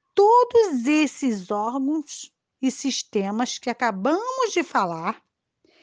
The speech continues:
e outros sistemas do nosso corpo também. Cada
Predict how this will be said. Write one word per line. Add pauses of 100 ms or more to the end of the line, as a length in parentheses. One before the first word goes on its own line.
(400)
e (180)
outros
sistemas
do
nosso
corpo
também. (2250)
Cada